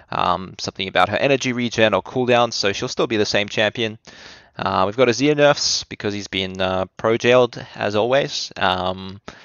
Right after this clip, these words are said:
not sure if Azir will still be worth playing in solo queue. Obviously, if you're an Azir main, this doesn't really change the champion too much. The health regen, they've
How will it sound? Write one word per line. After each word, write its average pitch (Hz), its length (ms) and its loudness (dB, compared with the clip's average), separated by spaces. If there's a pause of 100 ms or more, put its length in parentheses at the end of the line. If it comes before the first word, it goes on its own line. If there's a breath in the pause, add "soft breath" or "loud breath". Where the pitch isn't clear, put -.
(140)
not 123 220 -4
sure 139 180 2
if - 80 0
Azir 113 320 2
will 110 80 0
still 113 240 -2
be 110 100 -4
worth 104 280 2
playing 104 220 -2
in 98 80 -6
solo 113 280 2
queue. 117 140 0
Obviously, 113 260 -2
if 101 140 -2
you're 107 80 2
an 101 80 -2
Azir 101 260 -2
main, 123 320 2
this 117 140 -4
doesn't 107 260 0
really 98 220 -6
change 104 320 -2
the 104 80 -6
champion 101 360 -2
too 107 200 -8
much. 117 320 0
The 117 80 -2
health 107 280 2
regen, 113 360 0
they've 95 200 -4